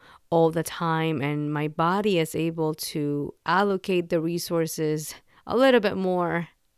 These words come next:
equally between the entire body, not just focusing on survival mode, it would make sense that my body would be working more efficiently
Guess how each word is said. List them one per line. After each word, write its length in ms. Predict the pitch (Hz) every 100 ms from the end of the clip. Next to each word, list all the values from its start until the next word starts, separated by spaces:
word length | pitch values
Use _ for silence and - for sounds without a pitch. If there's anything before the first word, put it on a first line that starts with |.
| _ -
equally 580 | 202 185 175 160 156 151
between 720 | 151 - 170 151 151 147 147 -
the 120 | 156
entire 500 | 147 - 165 160 147
body, 380 | 147 147 147 151
not 200 | 139 147
just 260 | 147 -
focusing 460 | 156 147 151 147 147
on 120 | 135
survival 520 | - 139 143 151 147
mode, 380 | 143 139 143 147 - - - - - - _
it 120 | 185 180
would 200 | 208 220
make 200 | 202 -
sense 600 | 202 175 156 160 - - _ - _ -
that 420 | 160 156 151 -
my 180 | 170 170
body 280 | 170 165 165
would 160 | 165
be 100 | 165
working 360 | 156 156 - 156
more 160 | 143
efficiently 760 | 139 - 156 - 131 139 143 156